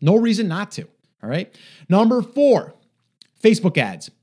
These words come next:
And I said in the beginning, this was, like, my new favorite. It totally is. There's so many things that we can do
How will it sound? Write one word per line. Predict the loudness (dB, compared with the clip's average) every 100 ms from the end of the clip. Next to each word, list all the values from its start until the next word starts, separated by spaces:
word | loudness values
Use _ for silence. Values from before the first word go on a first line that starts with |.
| -2
And | -2
I |
said | 0 0
in | 0
the |
beginning, | 0 0 -2 -2
this | -2
was, | -4 -4
like, | -4
my | -4 -2
new | 0 -2
favorite. | -2 -4 -2 -4 -4
It | -6 -6
totally | -10 -4 -4 -4 -6
is. | -8 -12 -12
There's | -6 -6
so | -6 -8 -10 -8 -6
many | -6 -8 -10
things | -8 -6 -4 -2
that | -2
we | -4
can | -4 -4
do | 0 2 2 -2